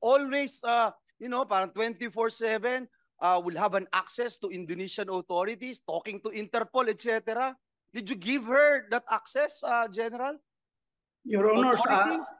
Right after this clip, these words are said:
Speaker 2: Your Honors, please, uh, except doon sa pagiging contact lang kay Alice,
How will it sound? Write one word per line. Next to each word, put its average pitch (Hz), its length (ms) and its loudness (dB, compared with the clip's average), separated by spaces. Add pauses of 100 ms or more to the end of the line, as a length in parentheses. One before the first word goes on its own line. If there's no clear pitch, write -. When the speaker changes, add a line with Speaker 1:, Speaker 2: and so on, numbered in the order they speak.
(840)
Speaker 2:
Your 196 240 0
Honors, 220 320 2 (160)
please, 214 240 0
uh, 175 400 0 (1800)
except 233 480 0
doon 220 320 4
sa 208 320 2
pagiging 202 480 -2
contact 220 400 0
lang 202 240 -2
kay 185 160 -4
Alice, 190 480 -4